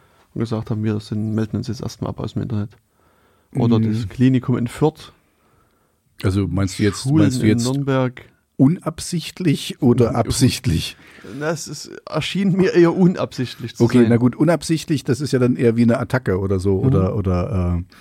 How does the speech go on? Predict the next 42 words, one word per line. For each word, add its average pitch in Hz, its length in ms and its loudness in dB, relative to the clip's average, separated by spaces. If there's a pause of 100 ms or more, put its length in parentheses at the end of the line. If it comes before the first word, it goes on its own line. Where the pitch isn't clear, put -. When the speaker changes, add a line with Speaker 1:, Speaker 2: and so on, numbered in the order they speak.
(340)
Speaker 2:
eine 98 100 0
didos 107 440 2
Attacke 95 720 0
oder, 90 600 -2
oder 95 180 -4
irgendein 95 420 0
Hackerangriff. - 680 -2 (240)
Speaker 1:
Richtig. - 320 -6 (500)
Speaker 2:
Okay. 92 460 0
Speaker 1:
Genau, 113 180 -2
Speaker 2:
Nee, 117 100 6
Speaker 1:
also 113 100 -2
Speaker 2:
kann 131 140 4
ich 139 100 2
mir 151 60 4
jetzt 127 120 0
aber 127 260 -2 (200)
jetzt - 240 -8
nicht 143 160 -4
so, 143 360 0 (120)
also, 117 340 2 (200)
äh, 113 140 4 (300)
hilft 127 300 2
mir 123 140 2
auf 120 100 -6
die 117 120 -2
Sprünge. 92 360 2 (540)
Speaker 1:
Genau, 113 180 -2
also 110 140 -2
die, 120 180 2
äh, 113 460 4 (180)
diversen 123 320 0
Institutionen, 123 560 -2
die 127 80 -8
gerade 117 220 -8
genannt 127 240 -2
worden 120 300 -4
sind, 120 420 -6
wurden 120 200 -6
alle 113 180 -2
irgendwie 113 360 -4
gecybert. 123 560 -4